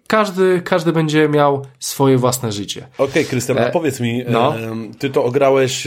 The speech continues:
Speaker 2: z Game Passa, czy kupiłeś, czy z czego?
Speaker 1: Nie, nie, no ja właśnie miałem powiedzieć na początku, już zapomniałem, że, y, ja tą grę mam z patrona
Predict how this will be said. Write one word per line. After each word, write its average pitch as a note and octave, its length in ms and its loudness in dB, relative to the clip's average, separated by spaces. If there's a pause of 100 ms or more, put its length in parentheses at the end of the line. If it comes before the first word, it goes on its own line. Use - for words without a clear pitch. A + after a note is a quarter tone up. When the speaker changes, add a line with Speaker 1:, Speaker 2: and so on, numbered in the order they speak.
(120)
Speaker 2:
z A2+ 140 -6
Game G#2+ 200 -2
Passa, F#3+ 400 2
czy C#3+ 300 0
kupiłeś, D3+ 480 0
czy C3+ 240 -2
z B2 140 -10
czego? C#3+ 120 2
Speaker 1:
Nie, D3 160 2
nie, E3+ 220 2
no F3+ 200 2
ja G3+ 260 2
właśnie G3 300 0
miałem F#3+ 240 4
powiedzieć F3+ 380 0
na F#3 80 2
początku, F3+ 420 -2
już C3 100 0
zapomniałem, C#3+ 600 0
że, C3+ 460 4 (360)
y, - 40 4
ja C3+ 100 4
tą C3 160 -2
grę C3+ 120 2
mam B2+ 160 2
z - 60 -8
patrona B2+ 560 -4